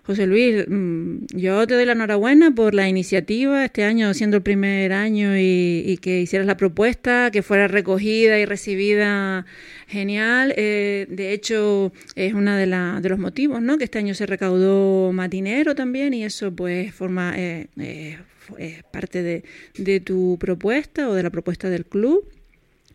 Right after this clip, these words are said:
Y, y bueno, y a seguir trabajando, ¿no? solidariamente entre todos los colectivos y asociaciones.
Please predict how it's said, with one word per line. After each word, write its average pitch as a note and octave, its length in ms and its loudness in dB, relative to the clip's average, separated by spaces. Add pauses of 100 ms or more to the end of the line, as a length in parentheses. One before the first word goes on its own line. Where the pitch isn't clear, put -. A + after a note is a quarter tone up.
(140)
Y, G#3 680 0 (320)
y A3 80 2
bueno, G#3+ 240 2 (100)
y G#3+ 160 2
a F#3+ 80 2
seguir G3+ 800 0
trabajando, A#3+ 640 0
¿no? G#3 440 -2
solidariamente G#3+ 1040 2
entre F#3+ 320 -2
todos A3 220 0
los F#3+ 80 0
colectivos F#3+ 580 -2
y G3 60 0
asociaciones. F#3+ 680 -4